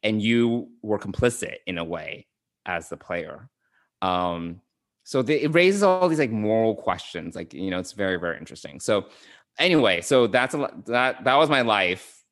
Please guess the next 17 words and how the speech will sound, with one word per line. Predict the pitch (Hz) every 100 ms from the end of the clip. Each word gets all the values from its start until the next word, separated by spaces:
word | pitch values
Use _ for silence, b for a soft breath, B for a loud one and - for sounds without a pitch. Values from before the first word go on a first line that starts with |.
| _
for | 107 98 95
the | 95
last | 95 92 -
two | 92
weeks. | 82 78
I | 87
was | 87
just | 92 -
playing | 101 98
this | 87
game | 90 87 87 87
nonstop. | 82 - 82 80 -
I |
was | 90
just | 101 -
fixated. | - 92 - 80 73 76 - _ _ _ 87
Um, | 87 87 85